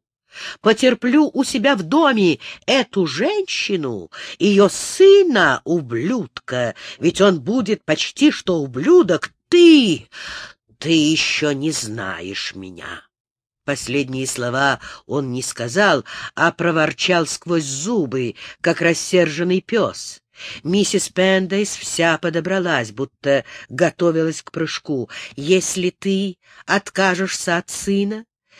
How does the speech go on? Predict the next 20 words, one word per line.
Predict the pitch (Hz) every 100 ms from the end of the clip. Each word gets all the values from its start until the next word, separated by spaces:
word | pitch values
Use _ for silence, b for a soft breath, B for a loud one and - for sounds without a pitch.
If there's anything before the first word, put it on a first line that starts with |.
| b
я | - 165 202 208 -
уйду | 214 202 156 214
к | - 185
нему | 208 196 262
и | - 247
никогда | 240 233 277 - 233 208 185 277
не | 165 131
вернусь». | 120 110 87 127 - - - - _ _ _ _ _ _ _ _ -
Руки | 117 123 233 254 _ - 226 214
мистера | 156 160 - - 104 -
Пендейса | 135 196 185 165 170 - 143 127 - b b b b -
разжались. | 135 131 113 104 101 - - - - _ _ B B B
Спокойный, | - - 160 160 180 175 156 120 120
ровный, | 127 170 175 127 117 104 92 B B B
яркий | 151 180 185 170 -
огонь | 165 156 170
свечи | 170 - 156 - 170 180 180 B B
озарял | - 175 156 165 170 165
его | 147 147 139
лицо, | 135 - - 175 196 208